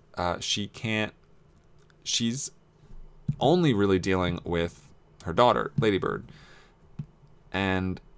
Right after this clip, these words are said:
just the way that she, she, Lady Bird, is kind of always,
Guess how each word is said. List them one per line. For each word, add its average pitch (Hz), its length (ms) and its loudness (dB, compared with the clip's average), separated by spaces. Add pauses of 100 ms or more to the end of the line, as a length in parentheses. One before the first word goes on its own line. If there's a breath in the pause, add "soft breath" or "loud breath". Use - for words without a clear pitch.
(120)
just - 260 -6
the 98 80 0
way 98 280 4
that 92 180 0
she, 95 640 -2 (360)
she, 101 400 2
Lady 104 280 4
Bird, 85 400 2 (100)
is 85 320 2
kind 185 440 -2
of 127 400 -2 (220)
always, 95 800 2